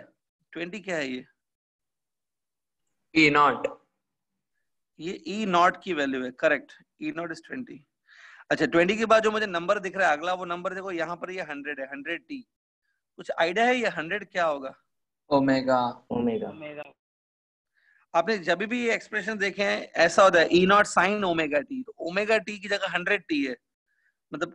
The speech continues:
Speaker 1: omega is hundred। Omega का यूनिट होता है ना, radian per second होता है, this is unit of omega usually। अच्छा, ये हंड्रेड millihenry given है, ये कौन सा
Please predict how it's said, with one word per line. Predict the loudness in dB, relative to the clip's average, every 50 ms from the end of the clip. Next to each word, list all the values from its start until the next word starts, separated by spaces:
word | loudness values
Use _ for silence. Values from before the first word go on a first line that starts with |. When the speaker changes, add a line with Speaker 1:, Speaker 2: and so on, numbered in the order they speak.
| _ -6
Speaker 1:
omega | -6 -2 -2 -2 0 0 0 0
is | -2 -4 -8 -18 -20 -20 -20 _ -12 _ -6
hundred। | -6 -4 -4 -4 -6 -6 -8 -14 _ _ _ _ _ _ _ -20 -20 _ _ _ _ -2
Omega | 0 2 2 2 4 4
का | 2 4
यूनिट | 2 2 0 0 0
होता | 0 0 0
है | -2
ना, | -2 -4
radian | -4 -4 -4 -4 -6 -4
per | -6 -6 -6 -6
second | -10 -10 -10 -8 -10 -10
होता | -10 -10 -12 -14
है, | -14 -16 _ _ _ _ _ _ _ _ _ _ _ _ _ _ _ _ _ _ _ _ _ _
this | -10 -10 -8 -6 -6
is | -2 -2
unit | -2 0 2 2 2
of | 2 2 -2
omega | 0 0 0 0 0 -2 -2
usually। | -2 -2 -2 -2 -2 -6 _ _ _ _ _ _ _ _ _ _ _ _ _ _ _ _ _ _ _ _ -20 -20 -20 -20 -20 -20 _ _ _ _ -20 -20 _ _ _ -20 -20 -20 -20 -20 -20 -20 -20 _ _ _
अच्छा, | 0 2 2 2
ये | 0 2 4 6 6 8 8 8 6 4 4
हंड्रेड | 2 2 4 4 2 2 2 0
millihenry | -2 -2 -2 -2 -2 -2 -2 -2 -4 -6 -4 -4 -4
given | -4 -6 -8 -8
है, | -10 -14 -18 _ _ _ _ _ _ _ _ _ _ _ _ _ _ _ _ _ _ _ _ _ _ _ _ _ _ _ _
ये | -6 -6 -6
कौन | 0 4 4 4 4 6
सा | 4